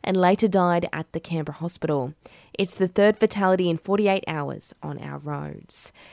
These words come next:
In other news, two people have been taken to hospital after a stand reportedly collapsed during a Trooping the Colour military parade rehearsal in central London.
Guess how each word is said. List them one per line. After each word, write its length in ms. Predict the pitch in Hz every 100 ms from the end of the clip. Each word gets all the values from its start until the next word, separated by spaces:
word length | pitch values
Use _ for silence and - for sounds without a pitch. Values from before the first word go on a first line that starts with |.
| - _ -
In 280 | 226 233 -
other 220 | 220 247
news, 460 | 240 226 214 196 -
two 320 | - 254 247
people 480 | 202 214 208 208 196
have 260 | 190 180
been 180 | 196 185
taken 440 | - 202 185 196
to 200 | 185 180
hospital 640 | 160 220 226 - 175 220 - - -
after 300 | - 226 -
a 120 | - 196
stand 460 | - 208 196 196
reportedly 720 | 190 180 - 269 277 180 143 -
collapsed 480 | 180 175 175 -
during 240 | 180 175 165
a 120 | 165
Trooping 500 | 165 - 208 220 247
the 100 | 226
Colour 360 | 202 - 190 180
military 500 | 175 220 269 - 175
parade 460 | - 160 156 151 147
rehearsal 500 | 151 175 185 196 196
in 180 | 185
central 440 | 175 175 165 - 156
London. 520 | 160 196 202 143